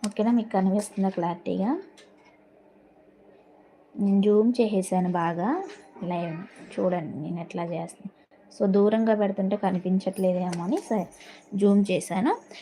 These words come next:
So, మీకు ఏ డౌట్స్ ఉన్నా సిల్క్ థ్రెడ్ బ్యాంగిల్స్ మీద ఒక్కసారి మెసేజ్ చేయండి లైవ్లో, నేను చూసి రిప్లై ఇవ్వటానికి కుదురుతుంది. So, కామెంట్ కొంచెం చదవలేను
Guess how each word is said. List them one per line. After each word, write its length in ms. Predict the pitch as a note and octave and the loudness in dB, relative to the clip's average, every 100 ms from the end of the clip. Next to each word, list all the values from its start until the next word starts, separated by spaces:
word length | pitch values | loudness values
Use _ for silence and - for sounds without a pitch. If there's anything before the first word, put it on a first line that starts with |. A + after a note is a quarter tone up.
| - - | 0 6
So, 60 | E4 | 8
మీకు 160 | D#4+ D4+ C#4 | 8 10 10
ఏ 20 | C#4 | 10
డౌట్స్ 300 | C#4 B3+ - B3 | 8 8 4 0
ఉన్నా 140 | C4 D#4 | 0 -2
సిల్క్ 180 | C4 A#3 A3+ | -4 -6 -4
థ్రెడ్ 180 | A3+ A3 | -2 0
బ్యాంగిల్స్ 340 | G#3+ G#3 G#3 G3+ | 0 -2 -4 -4
మీద 120 | G3+ B3 | -4 -4
ఒక్కసారి 400 | - A3 G3 G#3 G3+ | -6 -2 0 0 -2
మెసేజ్ 260 | F#3+ G#3+ - | -4 -6 -4
చేయండి 320 | G3 F#3 F#3 F#3 | -2 0 -2 -2
లైవ్లో, 320 | F3 F3+ F#3+ C4+ | -2 -2 -4 -4
నేను 260 | C#4 G#3 G3 | -4 -4 -2
చూసి 260 | G3+ A#3+ C#4+ A3+ | -4 -2 0 -2
రిప్లై 280 | G3+ G3 F#3 F3+ - _ - | -2 -2 -2 -2 -12 _ -10
ఇవ్వటానికి 440 | G3 G3+ G#3+ A3 A#3+ | -6 -4 -4 -4 -6
కుదురుతుంది. 520 | G3 F#3 F#3 F3+ E3+ D#3+ - - - - | -4 -4 -4 -6 -8 -12 -18 -20 -20 -6
So, 60 | B3 A#3+ | -4 0
కామెంట్ 600 | A3 - _ _ _ C4 A#3+ | 0 -2 _ _ _ -6 -4
కొంచెం 400 | A3+ A3+ A3 G#3+ | -4 -4 -4 -2
చదవలేను 680 | G#3 G3 G#3 A3+ G#3+ G3+ | -2 -2 -2 0 0 0